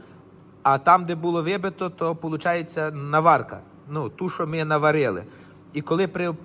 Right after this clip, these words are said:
проточуванні різна твердість цих металів раз, і, е, дуже важко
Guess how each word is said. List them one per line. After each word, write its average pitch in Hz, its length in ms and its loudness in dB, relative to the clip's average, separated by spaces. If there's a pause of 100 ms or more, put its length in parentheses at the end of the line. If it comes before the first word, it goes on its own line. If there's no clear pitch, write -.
(220)
проточуванні 165 880 -2 (320)
різна 170 420 0
твердість 170 540 4
цих 165 220 -2
металів 160 540 6
раз, 151 500 6
і, 147 280 0 (440)
е, 123 220 2
дуже 165 280 0
важко 151 680 6